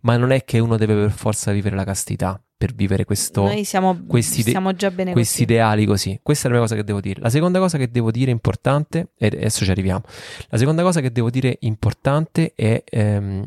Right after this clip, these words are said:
Speaker 1: quando la castità diventa invece un silenzio di copertura. Cioè, la castità non è castrazione,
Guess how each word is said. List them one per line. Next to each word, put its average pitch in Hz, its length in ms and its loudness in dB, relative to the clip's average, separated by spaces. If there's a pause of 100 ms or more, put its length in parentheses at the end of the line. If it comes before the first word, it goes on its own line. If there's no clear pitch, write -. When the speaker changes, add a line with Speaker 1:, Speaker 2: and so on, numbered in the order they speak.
(120)
Speaker 1:
quando 123 560 0
la 120 100 0
castità 131 380 0
diventa 113 400 -2
invece 135 520 0 (260)
un 120 120 -2
silenzio 135 500 0
di 113 60 2
copertura. 104 680 0 (420)
Cioè, 110 260 2 (340)
la 110 120 -2
castità 135 460 0
non 135 180 2
è 151 180 0
castrazione, 101 1000 -2